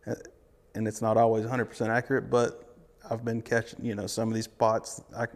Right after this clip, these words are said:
that I've been fishing for fifteen years, you can be like, "Hey, there's gonna be a forty-two to forty-four pounder."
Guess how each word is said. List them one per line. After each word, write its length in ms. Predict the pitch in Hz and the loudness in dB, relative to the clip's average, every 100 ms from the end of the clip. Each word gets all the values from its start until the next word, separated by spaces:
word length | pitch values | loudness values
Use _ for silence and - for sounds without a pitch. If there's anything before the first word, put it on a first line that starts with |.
| - | -6
that 140 | 113 | -4
I've 140 | 104 110 | -2 -2
been 140 | 113 | -4
fishing 320 | 107 107 123 | -2 -4 -4
for 120 | 113 104 | -8 -6
fifteen 480 | - 113 - 110 | -4 -4 -4 -4
years, 360 | 110 123 120 104 | -2 0 0 0
you 100 | 110 | -4
can 160 | 107 101 | -4 0
be 140 | 107 | 2
like, 180 | 104 104 | 2 0
"Hey, 140 | 104 | -2
there's 180 | 101 104 | -4 -4
gonna 160 | 117 107 | -4 -4
be 160 | 107 | -2
a 100 | 107 | -2
forty-two 880 | 107 - - 113 110 110 117 131 127 | -4 -10 -4 -2 -2 -4 -6 -4 -2
to 120 | 113 | -2
forty-four 540 | 107 131 120 101 127 117 | -2 -2 -2 0 0 -2
pounder." 480 | - 131 135 104 | -2 -2 -2 -2